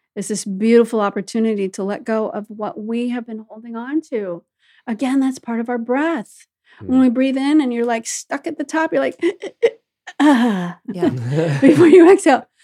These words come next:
Speaker 1: That you're holding, you're controlling the
Speaker 2: Yeah.
Speaker 1: snot out of your life. Let go of the wheel a little bit. And let God, if that's
Speaker 2: Let go and let God.
Speaker 1: let go.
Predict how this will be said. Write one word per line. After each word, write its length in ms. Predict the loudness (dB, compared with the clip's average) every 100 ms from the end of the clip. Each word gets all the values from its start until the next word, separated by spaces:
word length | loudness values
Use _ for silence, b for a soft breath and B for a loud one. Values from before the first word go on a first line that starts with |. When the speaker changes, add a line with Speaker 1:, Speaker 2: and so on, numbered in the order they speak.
| b b 0
Speaker 1:
That 260 | 2 4
you're 160 | 4 2
holding, 400 | 4 2 4 4
you're 160 | 2
controlling 720 | 0 2 2 4 4 4 2
the 60 | 2
Speaker 2:
Yeah. 60 | 2
Speaker 1:
snot 340 | 4 4 2
out 140 | -2 -2
of 60 |
your 140 | -4 -6
life. 260 | -10 -12 -10
Let 460 | 0 0 0 -2 0
go 420 | 2 4 2 2
of 140 | -2
the 80 | -6
wheel 420 | -8 -8 -10 -16 -18
a 60 |
little 200 | -18 -18 -20
bit. 360 | -20 _ -8
And 140 | -6 -4
let 240 | -4 -4
God, 320 | -8 -6 -6 -10 -20 _ -10
if 140 | -4
that's 300 | -4 -2 -4
Speaker 2:
Let 60 | -4
go 160 | -4
and 80 | -4
let 120 | -6
God. 200 | -6 -2
Speaker 1:
let 260 | 0 0 0
go. 640 | -2 -2 -2 0 -2 -4